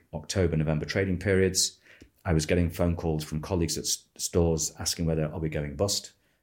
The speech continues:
Empty shelves is normally a sign that there are financial difficulties. And Simon, Bobby, Robin, Aurora, we were all over it, working night shifts, working day shifts, all hands on deck. Um, we thought we were gonna lose the business.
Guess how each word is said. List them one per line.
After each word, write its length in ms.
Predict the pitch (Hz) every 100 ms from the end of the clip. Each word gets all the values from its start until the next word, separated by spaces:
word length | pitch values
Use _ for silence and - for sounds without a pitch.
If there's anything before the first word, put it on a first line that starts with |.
| _ -
Empty 240 | 120 107
shelves 340 | - 98 87 85
is 160 | 78
normally 180 | 87 82
a 40 |
sign 280 | 78 87 82
that 120 | 76 -
there 100 | 82
are 40 |
financial 420 | 78 85 87 98
difficulties. 640 | 92 80 - 95 98 107 - _ - - - - -
And 460 | 92 92 87 85 - -
Simon, 640 | - - 95 87 90 82 80
Bobby, 340 | 92 85 87
Robin, 280 | 82 90 82
Aurora, 500 | 80 85 82 82 82 -
we 120 | 95
were 260 | 80 78 76 -
all 200 | 101 90
over 300 | 82 80 80
it, 280 | 82 80 - _
working 380 | 90 87 - 82
night 220 | 85 85
shifts, 360 | - 85 78 -
working 320 | 98 82 80
day 180 | 82 82
shifts, 400 | - 78 76 - - _ _ -
all 180 | 104
hands 280 | 90 90 80
on 180 | 85 78
deck. 400 | 78 78 - - _ _ _ _ _
Um, 440 | - 78 78 78 76 - _ _ -
we 120 | 104
thought 180 | 131 127
we 80 | 98
were 60 |
gonna 120 | 85
lose 120 | 82 80
the 80 |
business. 400 | 80 78 71 -